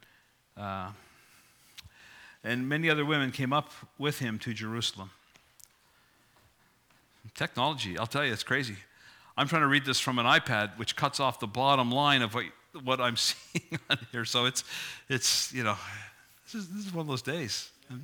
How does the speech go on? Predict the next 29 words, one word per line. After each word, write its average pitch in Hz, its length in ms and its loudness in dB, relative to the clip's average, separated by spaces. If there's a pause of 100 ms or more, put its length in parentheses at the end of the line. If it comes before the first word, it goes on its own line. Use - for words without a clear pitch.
(280)
get 143 100 -14 (280)
sweaty 135 380 -8
hands. 127 340 -6 (1000)
So 135 380 2 (540)
I 175 80 8
want 240 340 4
to 156 100 -14
look 175 240 0 (240)
today 143 480 4
at 131 120 -2
the 123 80 -2
cross 143 560 2
of 127 160 -6
our 123 100 0
Lord 123 220 -2
Jesus 113 320 -2
Christ. 101 360 -4
So - 320 -2
if 151 120 -2
you 214 100 -4
would 254 100 -4
turn 196 220 2
in 180 60 -2
your 151 100 0
Bibles 127 500 0 (480)
to, 135 420 0 (500)
um, 113 480 0
a - 80 -4
passage - 720 0